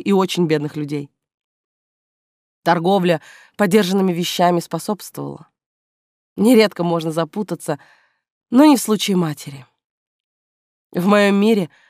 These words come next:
Одна из самых богатых женщин страны выглядела соседкой по этажу.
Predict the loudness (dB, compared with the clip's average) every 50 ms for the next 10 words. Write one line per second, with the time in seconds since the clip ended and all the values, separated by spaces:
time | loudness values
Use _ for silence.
0 | _ _ _ _ -6 -2 2 4 6 6 6 4 2 2 2 2 2 0 0 0
1 | 0 -2 -2 -4 -6 -6 -4 -4 -4 -4 -4 -8 -10 -10 -10 -8 -6 -4 -2 -2
2 | -2 -2 -4 -4 -4 -4 -4 -4 -4 -4 -4 -4 -6 -8 -6 -6 -10 -10 -10 -10
3 | -14 -12 -8 -8 -10 -8 -8 -10 -10 -10 -12 -14